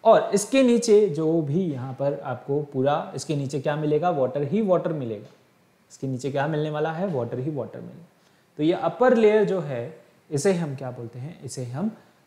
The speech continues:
water table बोलते हैं। क्या बोलते हैं? water table बोलते हैं।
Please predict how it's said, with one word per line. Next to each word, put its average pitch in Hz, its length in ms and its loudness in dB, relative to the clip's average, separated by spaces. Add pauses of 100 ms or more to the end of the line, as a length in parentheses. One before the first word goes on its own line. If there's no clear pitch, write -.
water 120 360 2 (340)
table 135 400 2 (180)
बोलते 113 320 -14
हैं। - 80 -20 (400)
क्या 143 120 2
बोलते 151 260 2
हैं? 214 460 -2 (140)
water 123 280 -2
table 147 280 0 (500)
बोलते - 280 -20
हैं। - 60 -20